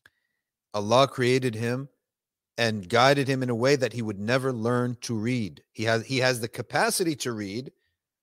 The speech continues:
because otherwise we would say such a person is not intelligent. No, he has the capacity to read, but Allah made him unlettered. So because this prophet didn't read,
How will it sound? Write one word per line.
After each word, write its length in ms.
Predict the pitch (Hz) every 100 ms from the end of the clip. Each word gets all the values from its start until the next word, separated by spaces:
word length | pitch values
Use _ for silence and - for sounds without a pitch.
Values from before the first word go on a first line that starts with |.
| _ -
because 240 | 113 110
otherwise 400 | 151 147 127 120
we 60 | 123
would 120 | 110
say 120 | 127
such 240 | 123 117
a 40 | 113
person 280 | 120 117 120
is 100 | 113
not 160 | 127
intelligent. 420 | 123 160 143 95
No, 120 | 139 95
he 120 | 127
has 140 | 131
the 80 | 101
capacity 460 | - 110 123 110 98
to 40 |
read, 200 | 92 85
but 120 | 98
Allah 280 | 92 101 113
made 200 | 107 104
him 120 | 92 -
unlettered. 640 | 107 120 104 87 82 71 _ _ _ _ _ _
So 120 | -
because 520 | 107 113 - 151 170 147
this 120 | 147
prophet 380 | 156 151 143 120
didn't 260 | 156 143
read, 560 | 113 160 180 120 147